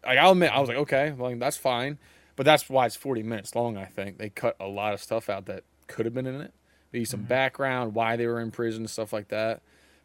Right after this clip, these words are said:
Speaker 1: But, uh, I mean, it was forty minutes long each episode. I was like, "Ah, shit, why not?" You know, it's almost an episode, like, for a normal an-, I mean, twice as long, but the stories were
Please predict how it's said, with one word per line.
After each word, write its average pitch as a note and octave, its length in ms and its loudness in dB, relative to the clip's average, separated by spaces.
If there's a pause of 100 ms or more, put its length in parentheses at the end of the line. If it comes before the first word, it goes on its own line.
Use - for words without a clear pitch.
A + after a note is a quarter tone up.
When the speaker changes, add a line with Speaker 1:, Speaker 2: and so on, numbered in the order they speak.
(100)
Speaker 1:
But, A#2 160 4
uh, G#2+ 220 0 (1200)
I C#3 60 0
mean, D3+ 300 2 (920)
it - 60 -8
was B2+ 100 -6
forty F3+ 240 0
minutes C3+ 260 -4
long B2 240 -2
each A2 140 -6
episode. G2+ 480 -12
I A2 80 -10
was A2+ 140 -10
like, G#2 140 -14
"Ah, - 200 -10
shit, - 300 -14
why A2+ 80 -12
not?" G#2 300 -10 (100)
You A2 60 -14
know, G#2 240 -12 (280)
it's A2+ 120 -10
almost D3 560 2
an D3+ 120 -2 (180)
episode, D3 460 0
like, C#3 140 -2
for C#3 120 -2
a C3 40 0
normal C#3 340 -4
an-, C#3 140 -6
I B2+ 40 -8
mean, A#2 280 -8 (420)
twice A2 340 -4
as A2 100 -10
long, G#2 320 -8
but G2+ 220 -6 (680)
the D#3 80 -6
stories B3+ 360 4
were F#3 220 6